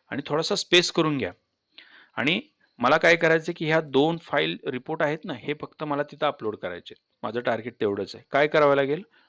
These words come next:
मला असं वाटलं की मी हे टेबल स्वरूपामध्ये चांगल्या प्रकारे मांडू शकतो, म्हणून मी काय केलं, इंटर-, इन्सर्टमध्ये गेलो, सहाव्या नंबरचा ऑप्शन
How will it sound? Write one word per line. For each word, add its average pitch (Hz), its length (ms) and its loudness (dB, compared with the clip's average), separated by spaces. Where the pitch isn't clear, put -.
मला 131 160 4
असं 156 180 2
वाटलं 156 320 2
की - 80 -12
मी 165 260 -4
हे 156 220 -4
टेबल 151 380 4
स्वरूपामध्ये 156 520 0
चांगल्या 139 320 0
प्रकारे 135 440 -2
मांडू 113 280 -6
शकतो, - 320 -12
म्हणून 120 260 -8
मी 135 80 -8
काय 131 160 -4
केलं, 139 240 -8
इंटर-, 135 500 -6
इन्सर्टमध्ये 135 580 -6
गेलो, 143 260 -6
सहाव्या 123 320 -2
नंबरचा 131 440 -4
ऑप्शन 160 360 -6